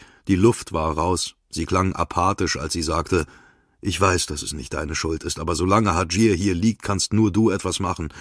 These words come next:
nur du kannst der Polizei sagen, wer geschossen hat. Wenn du es nicht machst, dann hat er gewonnen." Adnan begriff, von wem sie sprach. "Er ist dein bester Freund, Adnan, bitte." Sie weinte,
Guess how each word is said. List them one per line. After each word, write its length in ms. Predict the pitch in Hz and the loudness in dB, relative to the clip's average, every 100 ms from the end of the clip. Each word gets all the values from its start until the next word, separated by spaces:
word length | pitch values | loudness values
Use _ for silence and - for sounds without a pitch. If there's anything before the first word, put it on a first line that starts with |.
| - - | -6 4
nur 220 | 135 123 | 8 8
du 180 | 113 131 | 8 6
kannst 260 | 110 101 | 4 -2
der 80 | 98 | -2
Polizei 440 | - 92 90 98 98 | 0 0 0 0 2
sagen, 340 | 92 87 90 | 2 2 0
wer 160 | 95 87 | 0 0
geschossen 480 | 85 95 82 80 | 0 -2 -4 -6
hat. 180 | 76 76 - - - - - | -8 -10 -14 -20 -20 -8 0
Wenn 140 | 110 | 6
du 160 | 127 180 | 8 8
es 100 | 123 | 6
nicht 200 | 120 113 | 2 4
machst, 260 | 127 - | 2 2
dann 140 | 117 101 | 2 2
hat 180 | 135 | 2
er 100 | 127 | 2
gewonnen." 580 | 120 107 131 160 87 - _ _ _ _ _ _ _ _ _ _ _ _ _ _ _ _ _ _ _ _ _ - - - - | 2 2 2 2 0 -4 _ _ _ _ _ _ _ _ _ _ _ _ _ _ _ _ _ _ _ _ _ -20 -20 -20 -8
Adnan 400 | - 117 107 104 | -4 0 2 2
begriff, 360 | 95 90 110 123 | 2 2 2 2
von 300 | - 80 78 | -2 -2 0
wem 180 | 90 85 | 0 0
sie 140 | 82 | -2
sprach. 480 | - 113 98 78 - _ _ _ _ _ _ _ _ _ _ _ _ - - - | -4 -2 -2 -2 -8 _ _ _ _ _ _ _ _ _ _ _ _ -20 -20 -6
"Er 180 | - 110 | -4 -2
ist 180 | 127 - | -2 -2
dein 160 | 104 | 0
bester 320 | 107 120 - 87 | 2 0 -2 -4
Freund, 420 | 87 110 123 - | 0 2 2 0
Adnan, 420 | 92 - 76 82 - | -4 -6 -6 -8 2
bitte." 360 | 156 131 107 95 _ _ _ _ _ _ _ _ _ _ _ | 4 4 -2 -14 _ _ _ _ _ _ _ _ _ _ _
Sie 200 | - 80 | -4 0
weinte, 460 | 85 95 101 73 | 0 0 -4 -6